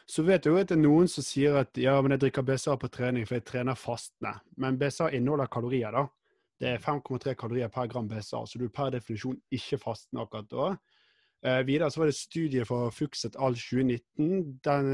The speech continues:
de så på det med elevasjon, altså i muskelproteinsyntesen da, og umiddelbar respons i muskelproteinsyntesen, den var lik mellom B C A og, eh, fullverdig proteinkilde, men fra to timer utover så knuste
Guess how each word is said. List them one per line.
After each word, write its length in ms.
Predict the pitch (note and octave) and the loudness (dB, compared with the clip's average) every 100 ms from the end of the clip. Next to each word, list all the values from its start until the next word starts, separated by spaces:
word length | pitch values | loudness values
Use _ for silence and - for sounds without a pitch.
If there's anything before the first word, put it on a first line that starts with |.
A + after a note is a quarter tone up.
| C3 | 0
de 100 | D3 - | -2 0
så 240 | D#3 C#3 | 0 0
på 400 | - A#2 A2+ A#2 | 0 -2 0 2
det 140 | C#3+ D#3 | 2 2
med 240 | C#3 C#3 B2+ | 0 0 0
elevasjon, 640 | B2+ B2+ A#2+ D3 B2 A2 | 0 -2 -4 -4 -2 -4
altså 300 | G#2+ B2 A2+ G#2 - | -4 -4 -4 -6 -6
i 160 | B2 A#2+ | -4 -2
muskelproteinsyntesen 1040 | C3 - G#2+ A2 A#2 G#2+ G#2 A#2 G#2+ C3+ | -2 -4 -12 -10 -8 -8 -8 -10 -8 -2
da, 140 | D#3 C#3+ _ _ _ - | -2 -2 _ _ _ 2
og 160 | C#3+ - | 2 2
umiddelbar 640 | E3 F#3+ A3 E3+ C3 A#2+ A#2+ | 0 2 2 2 0 0 -4
respons 380 | - C#3 B2 - | 0 0 0 -2
i 60 | C3 | -6
muskelproteinsyntesen, 880 | - B2 B2 B2+ A#2 A2+ B2 A2+ | -6 -8 -8 -6 -10 -6 -4 -2
den 140 | D#3 D3+ | -2 0
var 80 | A#2+ | 0
lik 220 | C#3+ D3+ B2+ | 0 -2 -4
mellom 180 | A#2+ G#2+ | -2 -2
B 120 | A#2 | -4
C 180 | - C3+ | -4 -2
A 80 | C3 C3 | 0 0
og, 400 | A#2 A#2+ A2+ G#2+ | -2 -6 -6 -6
eh, 220 | A#2 A2+ A2+ | -4 -4 -6
fullverdig 400 | - A#2+ C3 B2 | -6 -4 -2 -4
proteinkilde, 1000 | - A2 - B2+ A#2+ A#2 A2 - A#2 C3+ G3+ - - _ - | -6 -12 -4 -2 0 -2 -6 -8 -2 0 0 -4 -20 _ -6
men 120 | B2+ | 0
fra 120 | C#3+ | 0
to 220 | - F#3 E3 | 0 -2 0
timer 320 | D3 C#3+ D3 | 2 2 2
utover 440 | D3+ - A#2+ B2+ - | 0 -2 0 0 0
så 140 | C3+ | -2
knuste 720 | - A#2+ A#2 - - C#3 G#2 | 0 -2 -2 -4 -2 0 0